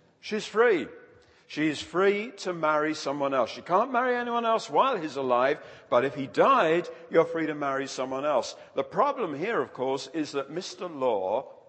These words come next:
is not gonna die. So Paul, in the interest of the truth, turns the illustration round in verse four. And he says, "So, my brothers, you died."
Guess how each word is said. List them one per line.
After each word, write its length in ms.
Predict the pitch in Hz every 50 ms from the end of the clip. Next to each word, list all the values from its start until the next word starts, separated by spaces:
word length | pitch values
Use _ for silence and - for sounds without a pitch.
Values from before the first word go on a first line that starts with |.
| - _
is 200 | 131 127 113 -
not 240 | 117 120 120 - -
gonna 220 | 107 101 98 98
die. 460 | 95 92 123 131 147 143 123 90 76 - - - _ _ _ _ _ _ _ _ _ _ _ _ _ _ _ _ _ _ _ _ _ _ _ _ _ - - - _ _ -
So 180 | - 170 160
Paul, 680 | - 165 - - 196 262 262 208 170 131 127 151 180
in 240 | - - - 165 160
the 140 | 151 147 160
interest 520 | 190 226 247 208 - - 202 185 - -
of 140 | 160 151 -
the 100 | - 101
truth, 580 | - - - - 247 233 151 127 - - - -
turns 540 | - - - 190 214 247 254 254 240 - -
the 120 | 190 -
illustration 840 | 175 185 175 175 170 - - - 160 156 156 151 - 185 185 160 156
round 640 | 147 156 185 220 233 175 127 107 117 135 160 175 - - - - -
in 220 | - 156 170 165 156
verse 300 | 135 165 160 160 160 -
four. 560 | - 170 185 185 156 113 90 76 - - - - - - - -
And 120 | - 165 175
he 60 | 175
says, 240 | - 190 185 165 -
"So, 180 | - 233 262
my 200 | 247 196 170 147
brothers, 540 | 135 - 139 139 143 143 165 175 180 170 - - - - - _ _
you 320 | - 139 156 233 269 269 254
died." 540 | 170 202 202 190 170 156 131 110 87 80